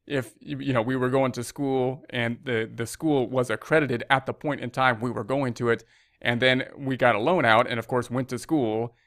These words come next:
and then the school, something happened to the accreditation afterwards, but we already graduated and we've got our, uh, our certificate and whatnot, or our degree,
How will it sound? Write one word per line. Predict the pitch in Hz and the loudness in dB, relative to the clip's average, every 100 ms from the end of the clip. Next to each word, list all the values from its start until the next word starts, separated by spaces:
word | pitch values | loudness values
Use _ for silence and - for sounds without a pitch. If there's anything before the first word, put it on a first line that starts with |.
| _ _ | _ _
and | - 117 | -2 0
then | 120 131 | 2 2
the | 120 | 0
school, | - 143 127 | -2 2 2
something | 127 135 127 | 0 -2 -2
happened | 120 127 127 123 | 2 2 2 -2
to | |
the | 120 110 | -4 -4
accreditation | - 123 127 120 127 - 135 | 0 0 0 -2 -4 -4 -2
afterwards, | 139 - 120 101 104 110 120 - _ _ _ | -2 -2 -8 -6 -6 -8 -10 -16 _ _ _
but | 120 | 0
we | 120 131 | 2 4
already | 127 120 | 4 2
graduated | 120 123 127 131 127 120 117 117 | -2 4 6 6 4 0 0 -2
and | 117 113 | -4 -6
we've | 120 117 | -4 2
got | 113 - | 2 2
our, | - 113 107 - | -2 0 -2 -4
uh, | - - - | -8 -8 -6
our | - 117 | 0 0
certificate | 110 - 117 147 - 139 | 0 -6 -2 -2 0 -4
and | 101 123 | -4 -2
whatnot, | 123 117 117 120 - | -2 2 4 4 2
or | 117 | -4
our | 113 107 | -4 -4
degree, | 107 127 139 139 135 | -8 -4 0 2 0